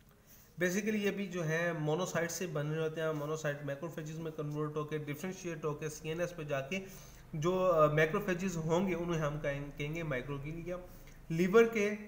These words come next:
cells को हम कहेंगे Kupffer cells।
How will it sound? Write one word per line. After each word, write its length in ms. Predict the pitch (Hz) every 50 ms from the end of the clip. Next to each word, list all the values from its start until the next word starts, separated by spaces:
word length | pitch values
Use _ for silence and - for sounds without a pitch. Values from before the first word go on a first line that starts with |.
| - - - - - - - - - - - - - - - - - - - - - - - - - -
cells 380 | - - - 185 190 196 190 196
को 140 | - 208 185
हम 220 | 156 156 160 170
कहेंगे 580 | - 175 165 165 170 160 165 160 151 - - - -
Kupffer 220 | 135 - 190 196
cells। 560 | 185 - - 190 185 175 175 - - - -